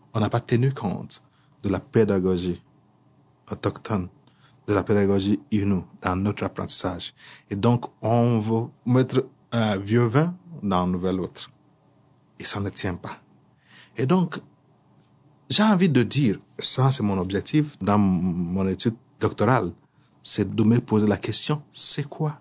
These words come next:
la mission innu ? Ce qu'on a jusqu'à là, c'est pas une mission innu, c'est une mission catholique ou une mission eurocentrique dans un milieu innu. Ça, on n'est pas obligé d'être d'accord avec moi,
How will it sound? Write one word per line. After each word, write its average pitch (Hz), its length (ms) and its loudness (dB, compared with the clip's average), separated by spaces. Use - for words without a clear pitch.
la 104 140 -2
mission 101 540 -2
innu ? 95 260 2
Ce - 160 -2
qu'on 135 200 2
a 131 80 2
jusqu'à 113 300 -4
là, 110 240 -4
c'est - 160 -6
pas 117 100 0
une 117 80 2
mission 110 240 0
innu, 92 300 0
c'est 117 140 0
une 117 100 4
mission 104 420 2
catholique 90 640 -4
ou - 60 -18
une 107 80 -2
mission 95 420 -2
eurocentrique 104 840 2
dans 95 320 0
un 104 60 4
milieu 92 340 2
innu. 87 240 -4
Ça, - 380 0
on 123 60 6
n'est 120 60 4
pas 120 100 2
obligé 104 220 2
d'être 107 200 2
d'accord 95 280 0
avec 92 240 0
moi, 127 260 0